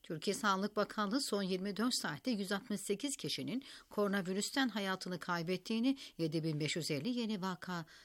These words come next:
tespit edildiğini belirtti. Irkçı İsrail'de Netanyahu karşıtı gösteriler sürüyor. Amerika'da koronadan ölenlerin sayısı dört yüz bini geçti.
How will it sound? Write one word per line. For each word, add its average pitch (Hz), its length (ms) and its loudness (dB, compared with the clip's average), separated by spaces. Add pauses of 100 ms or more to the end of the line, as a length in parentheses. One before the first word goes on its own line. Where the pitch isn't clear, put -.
(100)
tespit - 460 -2
edildiğini 127 560 -4
belirtti. - 600 -6 (1300)
Irkçı 156 220 0
İsrail'de 175 560 4
Netanyahu 180 880 -2
karşıtı 180 680 0
gösteriler 214 720 0
sürüyor. 180 800 0 (1120)
Amerika'da 156 540 0
koronadan 165 600 0
ölenlerin 170 480 0
sayısı 175 640 0
dört 214 340 0
yüz 196 300 -2
bini 208 400 -2
geçti. 135 640 -4